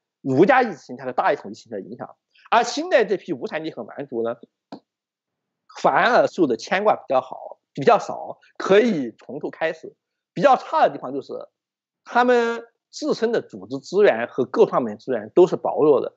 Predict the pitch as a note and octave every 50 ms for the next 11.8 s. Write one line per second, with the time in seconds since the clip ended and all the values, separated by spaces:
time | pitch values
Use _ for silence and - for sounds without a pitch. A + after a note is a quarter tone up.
0 | _ _ - - G3 - - - G#2+ C3+ F#3 A3 F3+ - - - - - - G2+
1 | - - - _ _ _ _ _ _ _ _ _ _ _ _ _ _ _ _ _
2 | _ _ _ _ _ _ _ _ _ - - A#3 A#3 A#3 A#3 A3+ - - - _
3 | _ _ _ - - A4 A4 F#4 A3+ F#3 F3+ F3 - - A#3 - - - - B3
4 | _ _ - A#4 A4+ - - - C4 G3+ E3 D3 - A3 G#3+ A3+ A#3 A3+ G3+ D3+
5 | C#3 C#3 D#3 - - A2+ G#2 - - A#3+ C#4+ - - F#2+ A2 D3 D3+ F#3+ A3+ A#3+
6 | G#3+ - - _ _ _ - - D3 A#2 - - A3 D4 D#4 D#4+ D#4+ D#4+ D#4+ _
7 | - - D3 - - G#2+ F3 C#4+ F4 A3+ B2+ C3 E3 F#3+ - - B3+ D#3+ - -
8 | - C#3 - - E3 D#3+ D#3+ D3+ G#2+ - - A#3+ F#3+ C3+ G#2+ F#2 F2 F#2 C#3+ F#3
9 | C#3+ - - - C3+ C#3 D#3+ - - A#2 A2 - - D3+ A3 E4+ F4 - - -
10 | B3+ C4 C4 - G#3+ F3 - - G#2 G#2 A2 - _ _ - - - B3+ G3+ -
11 | - C4+ C4 F#3 B2 B2+ D3+ D#3+ E3+ - F3+ D#3 B2+ A2+ A2 -